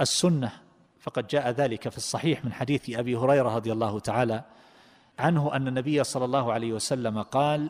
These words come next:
"إذا قضى الله الأمر في السماء ضربت الملائكة بأجنحتها"، خضعانا لقوله: "كالسلسلة على صفوان،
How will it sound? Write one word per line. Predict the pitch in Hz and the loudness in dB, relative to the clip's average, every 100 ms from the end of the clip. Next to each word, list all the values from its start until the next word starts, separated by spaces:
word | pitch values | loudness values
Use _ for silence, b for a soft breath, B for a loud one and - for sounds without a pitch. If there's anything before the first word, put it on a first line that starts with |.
| - | -2
"إذا | 127 117 | 0 0
قضى | 113 143 131 | 0 0 0
الله | 120 113 131 127 113 | 0 0 0 -2 -2
الأمر | 107 - 143 131 117 | -8 -6 -4 -4 -6
في | 117 | -6
السماء | - 123 127 151 170 | -8 -6 -4 -4 -4
ضربت | 147 139 160 151 131 123 127 | -2 4 6 6 4 -2 -4
الملائكة | 113 117 117 117 135 131 147 135 | -6 -4 -2 -4 -4 -2 -2 -2
بأجنحتها"، | 113 120 110 104 110 - 104 98 95 92 92 - _ _ _ _ _ _ _ _ | -2 -6 -6 -6 -6 -8 -10 -12 -14 -14 -16 -20 _ _ _ _ _ _ _ _
خضعانا | - 147 127 180 180 | -4 2 4 6 4
لقوله: | 151 139 151 147 120 101 101 90 - _ _ _ _ _ | 2 2 2 2 0 -4 -6 -12 -18 _ _ _ _ _
"كالسلسلة | 139 - - 127 - 165 151 - | -4 -4 -4 -4 -2 0 0 2
على | 127 131 120 | 2 2 2
صفوان، | 131 - 131 107 | -2 -2 0 0